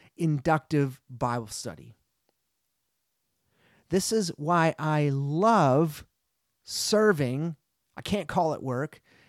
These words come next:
It's serving with Precept Ministries and teaching classes and workshops across Canada and online, because I want people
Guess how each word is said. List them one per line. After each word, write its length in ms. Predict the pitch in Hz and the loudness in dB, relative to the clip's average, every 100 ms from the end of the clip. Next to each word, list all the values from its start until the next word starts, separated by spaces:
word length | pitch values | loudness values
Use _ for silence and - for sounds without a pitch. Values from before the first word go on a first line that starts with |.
| _ | _
It's 280 | 170 165 - | -8 -8 -10
serving 920 | - - - - 208 208 190 160 156 | -14 -10 -6 0 2 2 0 0 -2
with 260 | 123 143 - | -2 -4 -4
Precept 460 | - 226 - 196 147 | -4 -2 0 -2 -2
Ministries 680 | 147 131 - - 107 151 165 - - - | -4 -4 -6 -12 -8 -8 -8 -16 -20 -8
and 220 | 165 147 | -4 -4
teaching 440 | - 214 - 220 | -4 -6 -4 -2
classes 560 | 214 - 160 147 175 170 | -2 4 4 4 0 -2
and 160 | 160 147 | -2 -2
workshops 520 | 160 - 160 139 - | -4 -6 -4 -4 -6
across 440 | 135 170 202 196 | -4 0 0 0
Canada 500 | - 165 127 117 151 - _ _ | -4 -6 -4 -4 -4 -6 _ _
and 280 | 175 208 240 | -4 -2 -2
online, 960 | - 190 185 156 135 127 92 131 175 165 - - _ | -2 0 0 -2 -4 -4 -4 -4 -4 -4 -10 -20 _
because 500 | 185 180 190 190 160 - _ _ _ _ - | -10 -6 -2 0 -2 -10 _ _ _ _ -10
I 300 | 196 226 240 | -6 -4 -2
want 400 | 196 208 202 - - | -2 0 -2 -4 -8
people 680 | - 202 - 131 123 131 | -4 -4 -4 -4 -2 -4